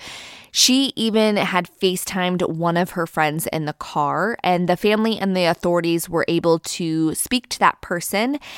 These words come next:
and that person said that Desiree was in good spirits, there was nothing wrong,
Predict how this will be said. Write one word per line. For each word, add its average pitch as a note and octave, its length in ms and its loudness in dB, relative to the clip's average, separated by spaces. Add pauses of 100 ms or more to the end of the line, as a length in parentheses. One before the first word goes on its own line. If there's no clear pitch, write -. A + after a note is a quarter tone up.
(160)
and G#3 160 2
that G#3 160 2
person B3 380 0
said G3+ 320 0
that E3 160 0
Desiree D#3+ 560 0
was B2+ 340 -4
in F3 200 2
good A#3 200 2
spirits, F3+ 540 0
there D3 100 -2
was C#3 160 -2
nothing D#3 540 -4
wrong, A3+ 440 6